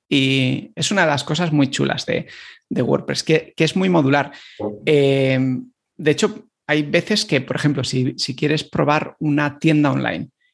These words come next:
y tienes, ah, muy poco dinero porque no sabes si va a funcionar porque es un producto nuevo, pues oye,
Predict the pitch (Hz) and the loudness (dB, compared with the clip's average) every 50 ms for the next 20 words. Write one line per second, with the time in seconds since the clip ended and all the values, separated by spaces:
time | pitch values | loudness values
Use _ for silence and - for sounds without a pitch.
0 | _ _ _ _ - 139 131 131 127 127 - - 143 147 135 147 147 143 139 - | _ _ _ _ 0 2 2 2 2 0 0 0 2 4 4 4 2 2 0 -4
1 | - - - - - - - - - - _ _ _ _ _ - 135 135 127 123 | -6 -6 -8 -8 -8 -8 -10 -12 -14 -16 _ _ _ _ _ -8 -6 -4 -2 -2
2 | 120 120 117 117 117 110 113 127 147 147 143 143 143 151 147 147 - 147 143 139 | -2 -2 -4 -4 -4 -4 -4 -4 -4 -2 0 2 2 2 2 0 -2 -4 -4 -4
3 | - 151 143 123 135 127 131 139 147 147 180 185 - 151 131 - - 135 135 135 | -2 -4 -2 0 2 2 4 4 4 4 2 0 -2 -6 -6 -6 -6 -6 -4 -4
4 | - 156 151 160 147 - - 139 135 131 - 147 143 131 - 147 151 170 202 - | -2 0 0 0 0 2 2 2 2 2 2 2 0 2 2 0 0 0 0 -4
5 | 147 131 - - - 135 131 - 139 139 139 135 135 - 139 131 135 131 120 110 | -8 -10 -6 -4 -2 -2 0 0 0 0 0 0 0 2 2 4 4 2 0 -2
6 | - - _ _ _ _ _ _ _ _ _ _ _ _ - 131 127 - 139 - | -6 -10 _ _ _ _ _ _ _ _ _ _ _ _ -2 0 0 2 2 2
7 | 208 196 - - - | 2 0 -2 -4 -10